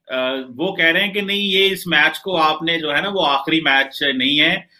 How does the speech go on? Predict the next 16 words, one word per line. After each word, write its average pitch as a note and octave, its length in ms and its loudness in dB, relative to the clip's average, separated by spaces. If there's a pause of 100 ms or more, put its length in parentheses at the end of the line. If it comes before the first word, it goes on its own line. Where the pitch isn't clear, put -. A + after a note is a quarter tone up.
(240)
हमारे C#3+ 300 2
मैचेस D3+ 460 0
और D3+ 260 2
हैं। A#2+ 240 0
ये C#3 200 0
क्या E3+ 400 0
मजहब E3+ 480 -6
का F3+ 80 -2
सहारा C#3 460 0
लेके B2 380 0
आप C#3+ 260 2
पॉलिटिक्स C3+ 440 -4
करते B2 320 -6
हैं D3+ 120 0
सारा C#3+ 340 -2
टाइम? E3 340 0